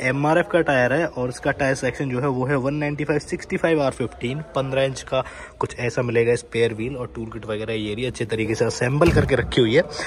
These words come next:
और सारी चीज़ें covered हैं, कुछ भी यहाँ पे expose नहीं हो रहा है। और अभी इसको कर देते हैं बंद, और अभी चलते हैं गाड़ी के interior में कि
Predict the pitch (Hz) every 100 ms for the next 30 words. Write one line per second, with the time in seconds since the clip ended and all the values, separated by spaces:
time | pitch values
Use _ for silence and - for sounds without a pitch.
0 | - 127 - 139 139 135 165 185 196 139
1 | 127 127 117 143 - - 139 127 120 -
2 | - 123 - - 160 180 156 120 104 170
3 | - - - - - 110 107 110 120 135
4 | 123 117 123 123 113 117 104 117 175 -
5 | - - - - 117 117 120 143 170 135
6 | 147 143 110 113 135 127 123 113 123 127
7 | 131 120 160 151 143